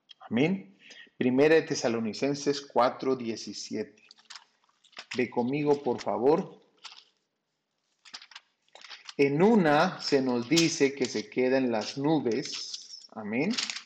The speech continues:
Y en la otra, cuatro diecinueve, no, cuatro diecisiete, dice,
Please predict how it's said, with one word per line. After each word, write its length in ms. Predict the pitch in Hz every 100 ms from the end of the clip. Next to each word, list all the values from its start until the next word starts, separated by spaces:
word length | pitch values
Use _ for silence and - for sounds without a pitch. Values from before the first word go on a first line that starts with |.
| - - - - -
Y 140 | 135
en 160 | 135 123
la 160 | 110 113
otra, 840 | 147 190 214 127 120 123 151 - _ _ _ _ _ _ _ _ _ _ _ _ _ _ _ _ _ _ _ _ _ _ _ _ _ -
cuatro 440 | 143 147 147 156
diecinueve, 1300 | 139 131 - 104 110 110 120 147 135 120 120 123 135 - _ _ _ _ -
no, 140 | 135
cuatro 300 | - 147 147
diecisiete, 640 | 135 - 113 - 107 -
dice, 380 | 113 160 - -